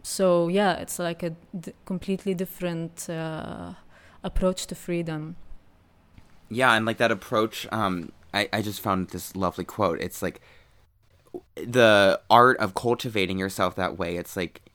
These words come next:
Speaker 2: he writes, "you, um,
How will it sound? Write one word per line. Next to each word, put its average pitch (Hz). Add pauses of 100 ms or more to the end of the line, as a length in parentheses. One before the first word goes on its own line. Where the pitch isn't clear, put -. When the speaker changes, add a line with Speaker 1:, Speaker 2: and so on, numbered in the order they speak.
(120)
Speaker 2:
he -
writes, 92 (600)
"you, 98 (280)
um, 90